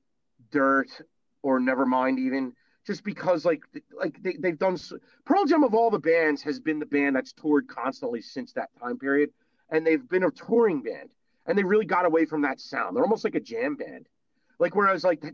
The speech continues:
ten was more of, like, a rock and roll record. I know it's grunge, but ten was kind of like a, ten kind of picked up where the Mother Love Bone record, Apple, left off. Like, uh, uh, like Stone Gossard and Jeff Ament, they were in Mother Love Bone,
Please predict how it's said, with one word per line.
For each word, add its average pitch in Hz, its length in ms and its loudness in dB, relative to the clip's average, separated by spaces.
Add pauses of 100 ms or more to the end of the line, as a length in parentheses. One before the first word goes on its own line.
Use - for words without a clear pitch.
ten 233 340 0
was 160 140 2
more 165 160 4
of, 143 80 2
like, 147 160 2
a 131 40 4
rock 151 300 2
and 135 120 -2
roll 190 220 4
record. - 380 -4 (240)
I - 60 2
know 247 160 4
it's - 100 -10
grunge, 196 560 0 (300)
but 185 140 -2
ten 277 280 2
was 240 160 4
kind 208 240 0
of 190 80 0
like 180 200 2
a, - 80 -2 (520)
ten 330 240 0
kind 269 220 2
of 208 80 -4
picked 214 260 -2
up 214 220 0 (260)
where 180 300 2
the 160 80 0
Mother 170 240 2
Love 160 260 2
Bone 143 200 2
record, 123 480 0
Apple, 139 360 0
left 117 240 -2
off. - 280 -4 (640)
Like, 147 220 0
uh, 165 60 4 (380)
uh, 156 60 -4
like 156 140 2
Stone 170 340 0
Gossard 151 500 0
and 135 60 -8
Jeff 139 200 0
Ament, 135 560 -2
they 139 100 2
were 160 140 2
in 147 200 2
Mother 117 240 -2
Love 120 280 0
Bone, 90 280 -8